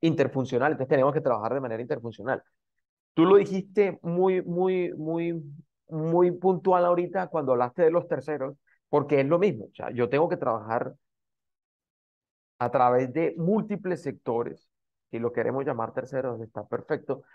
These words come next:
pero es eso, es una, un trabajo de muchos, no es un trabajo de la empresa sola, sino,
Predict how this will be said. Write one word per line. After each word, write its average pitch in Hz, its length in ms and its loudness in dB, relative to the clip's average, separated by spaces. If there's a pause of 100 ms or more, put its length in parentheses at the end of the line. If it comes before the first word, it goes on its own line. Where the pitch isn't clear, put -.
(380)
pero 156 260 6
es 156 180 4
eso, 170 200 -2
es 120 140 -6
una, 170 400 0
un 160 200 0
trabajo 170 460 2
de 135 220 0
muchos, 196 500 -2
no 117 180 -4
es 131 120 -6
un 151 100 -6
trabajo 143 320 2
de 156 60 6
la 131 100 2
empresa 123 400 0
sola, 143 280 0
sino, 110 360 -10